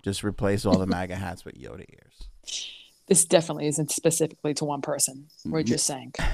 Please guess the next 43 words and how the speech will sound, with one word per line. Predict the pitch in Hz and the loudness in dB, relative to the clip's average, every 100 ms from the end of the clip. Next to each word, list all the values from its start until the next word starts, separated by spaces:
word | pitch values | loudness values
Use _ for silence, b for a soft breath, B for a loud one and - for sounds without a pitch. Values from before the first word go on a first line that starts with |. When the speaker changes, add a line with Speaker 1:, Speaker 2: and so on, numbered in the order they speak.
| - - 135 - - - - - - b b b b | 0 -2 -2 0 0 0 -2 -4 -4 b b b b
Speaker 1:
No, | - | 4
but | 208 | 8
it's | 196 - 208 | 8 8 0
the | |
same | - 175 165 | 4 4 6
thing | 175 165 | 4 4
for | 156 | 8
the, | 147 135 92 80 | 10 10 8 6
you | 101 135 | 4 6
know, | 117 | 6
for, | 110 123 120 120 - | 4 4 6 6 2
for | - 117 | -4 -6
people | - 120 - 123 | 0 2 2 2
who | 123 | 4
love | 113 131 117 | 6 4 6
Biden | 104 131 135 107 | 4 6 6 2
so | - 92 | 2 0
much. | 82 80 - | 0 -2 -4
And | |
they're | 90 | -2
like, | 95 92 | -2 -4
"Biden | - 135 135 117 | 0 0 4 2
this | 147 - | 2 0
and | 95 98 | -6 0
Biden | 131 131 120 | 2 4 4
that | 135 107 | 4 2
and | 98 92 - | 0 -4 -8
Biden's | - 120 123 110 | -4 -2 -2 -4
so | - 110 | 0 -2
great." | 104 107 104 - - - _ _ _ _ _ _ _ _ _ _ _ - - | 2 2 2 -2 -14 -20 _ _ _ _ _ _ _ _ _ _ _ -20 -8
Is | 131 185 | -4 0
he? | 220 233 202 - - | 2 2 -2 -18 -2
I | 135 | 2
mean, | 143 139 135 143 147 160 - | 4 6 6 4 0 -8 -18
he, | 131 _ _ _ _ _ - | -18 _ _ _ _ _ -2
he | 175 | 2
could | 196 | 4
be | |
great | 185 190 196 | 6 8 6
for | 180 160 | 8 8
a | |
Speaker 2:
Huh? | 214 | 8
Speaker 1:
politician. | 156 156 139 165 202 - 123 139 | 6 6 6 6 4 6 6 6